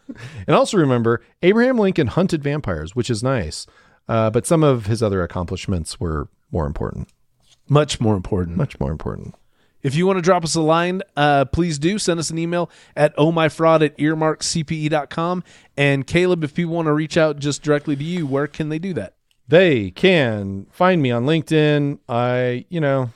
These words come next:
Speaker 2: <sighs> I, why do I even bother? I hate it when I, I can't, I can't even, I have nothing clever to say. Uh, <laughs> LinkedIn forward slash, forward slash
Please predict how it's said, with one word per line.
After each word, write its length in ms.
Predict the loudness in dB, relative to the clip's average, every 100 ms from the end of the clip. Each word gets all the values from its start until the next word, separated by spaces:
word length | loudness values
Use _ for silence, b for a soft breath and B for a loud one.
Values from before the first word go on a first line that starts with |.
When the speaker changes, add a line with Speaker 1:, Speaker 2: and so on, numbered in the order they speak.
| _
Speaker 2:
<sighs> 140 | _ -6
I, 500 | -6 -6 -10 -16 -16 -18 -6
why 220 | 0 2
do 100 | 2
I 60 | 0
even 260 | 0 -4
bother? 520 | -2 -2 0 0 -2 -6 B B B B B B -10
I 60 |
hate 280 | -4 0 0
it 180 | -2 -8
when 140 | -6
I, 100 | -6 -6 -8
I 80 | -6
can't, 280 | -4 -4
I 100 | -4
can't 240 | -4 0 0
even, 120 | 0
I 60 | 0
have 140 | 2
nothing 260 | 0 0 -2
clever 240 | -2 -2
to 60 | -4
say. 240 | -6 -8 -12 B B B B B B
Uh, 640 | 2 4 6 4 4 2 -2 -10
<laughs> 160 | _ 2
LinkedIn 640 | 2 4 4 4 0 -4 _ _ _ _ _ _ _ _
forward 440 | 0 4 6 4 2
slash, 560 | 0 2 -2 -6 -16 _ _
forward 720 | -20 -10 0 4 4 4 0
slash 680 | -2 -4 -2 -2 -4 -8 -14